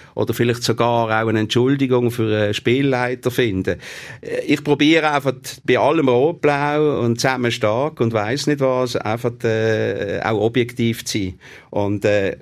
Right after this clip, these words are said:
das ist das eine. Und das zweite ist, dass ich mir immer auch gesagt habe, was macht jetzt das aus, wenn wir jetzt den Freistoß oder den Einwurf nicht zugesprochen bekommen.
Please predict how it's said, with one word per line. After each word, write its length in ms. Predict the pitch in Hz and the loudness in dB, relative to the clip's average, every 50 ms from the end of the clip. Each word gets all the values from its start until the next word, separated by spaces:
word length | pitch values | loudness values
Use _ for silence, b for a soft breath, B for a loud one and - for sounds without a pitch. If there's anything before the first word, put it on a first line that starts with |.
| - - - | -14 -14 -8
das 220 | - 98 - - | -6 -4 -2 -2
ist 180 | 117 - - - | -2 0 0 0
das 60 | 95 | 0
eine. 480 | 98 104 139 170 170 - 175 175 175 147 139 135 139 - | 0 0 -2 -4 -2 0 0 0 0 0 -2 -10 -8 -4
Und 300 | 127 120 117 117 120 120 | -2 0 0 0 0 -2
das 140 | - - - | -4 -6 -6
zweite 480 | - 127 98 95 104 127 139 135 - 143 | -2 -2 -2 0 -2 -4 -4 -2 0 2
ist, 340 | 135 131 131 120 - - B B B B B B B B | 2 2 2 0 -2 -6 B B B B B B B B
dass 200 | - 110 110 - | -2 -2 -2 0
ich 80 | 127 117 | 2 2
mir 160 | 117 117 113 110 | 2 4 4 2
immer 280 | 117 135 147 135 123 | 2 2 2 2 0
auch 60 | 120 | -2
gesagt 480 | 120 - 120 104 101 110 131 143 143 139 | -2 -2 -2 0 0 0 -2 -4 -4 -4
habe, 180 | 127 123 117 110 | -2 -2 -2 -2
was 160 | 113 - - | -2 -2 0
macht 300 | 113 120 135 - - - | -2 -2 -2 -4 -4 -4
jetzt 240 | 127 120 - - 123 | -4 -4 -4 -4 -4
das 180 | 117 117 - | -4 -2 -2
aus, 220 | 117 135 139 - 120 | -4 -4 -4 -4 -4
wenn 160 | 117 113 113 | -2 -2 0
wir 160 | 113 123 120 | -2 -2 -2
jetzt 200 | 117 117 120 - | -2 -4 -4 -4
den 80 | 113 104 | -4 -4
Freistoß 760 | - - 113 107 117 127 - - - 123 123 123 120 - 123 | -4 -2 -2 -2 -2 -2 -4 -2 -2 0 0 0 -2 -4 -6
oder 180 | 110 98 107 | -6 -6 -6
den 140 | 101 - 104 | -4 -4 -4
Einwurf 920 | 101 101 101 104 98 - - - - 113 135 151 139 139 143 131 123 - | -2 -4 -4 -6 -8 -10 -8 -6 -2 0 0 0 2 0 0 0 0 0
nicht 160 | 131 123 120 | -2 -2 -2
zugesprochen 800 | - - 120 123 123 120 - - 113 113 117 117 - - 113 113 - - | -2 -2 -2 -2 -2 -4 -4 -2 -2 -2 -2 -4 -6 -6 -6 -6 -4 -2
bekommen. 460 | 120 107 - 107 104 104 110 110 | -2 0 0 0 0 0 0 -2